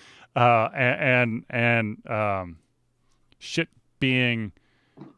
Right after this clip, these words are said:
uh, uber duper bad. Um, this one's not New World. Okay, we're, we're, we're gonna move on to another, uh,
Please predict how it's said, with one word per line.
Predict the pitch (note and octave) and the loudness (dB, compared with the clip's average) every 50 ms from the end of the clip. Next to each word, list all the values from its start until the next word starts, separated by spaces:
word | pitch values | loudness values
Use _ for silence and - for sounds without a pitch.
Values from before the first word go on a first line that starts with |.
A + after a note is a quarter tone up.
| _ _ | _ _
uh, | B2 A2+ A#2 - - - | 2 2 2 2 0 0
uber | E3+ D3+ C3+ C#3 | 0 0 2 2
duper | A#2+ C3 A#2+ - A2+ F#2+ | 0 0 0 0 -2 0
bad. | A#2+ A#2+ B2+ A#2+ G#2+ G#2 F2+ - _ _ _ _ - _ _ _ _ _ - | 2 2 4 4 2 2 -2 -6 _ _ _ _ -20 _ _ _ _ _ 2
Um, | B2+ A#2+ A2+ A2 A2 A2 G#2 G2+ - - _ _ _ _ _ _ _ _ _ _ _ _ _ _ _ _ _ _ _ _ _ _ _ _ _ _ _ _ _ _ _ _ _ | 4 4 4 4 4 2 2 0 -6 -12 _ _ _ _ _ _ _ _ _ _ _ _ _ _ _ _ _ _ _ _ _ _ _ _ _ _ _ _ _ _ _ _ _
this | D3+ E3 - | 2 2 4
one's | G#3 G#3+ D#3 B2 F3 | 4 2 2 6 6
not | F#3+ - F#3 | 6 6 6
New | F3+ G#3+ | 2 0
World. | A3+ F#3+ D#3+ C#3 B2 - - - _ _ _ _ - | 2 4 4 4 4 4 0 -4 _ _ _ _ -6
Okay, | C#3 - C#3+ C3 C#3+ F3+ | 0 4 4 4 4 2
we're, | F#3 C3 B2+ C#3 | 0 4 4 4
we're, | D3 - B2+ C#3 | 4 4 2 2
we're | C#3+ C#3+ C#3 C#3 | 2 2 0 0
gonna | C#3+ D3 | 0 0
move | C#3 C#3 D3+ D3 D#3 | 2 0 2 4 4
on | D#3 D3+ - | 4 4 4
to | - D3 | 2 2
another, | D3+ C#3+ D3 E3 F3 D3 D3 C3+ B2+ A#2+ A2+ G#2 - _ _ _ _ _ _ _ _ | 4 6 8 8 8 8 8 6 6 6 4 2 -2 _ _ _ _ _ _ _ _
uh, | - B2+ A2+ A2+ A2+ A2 A2+ | 2 4 4 6 4 4 2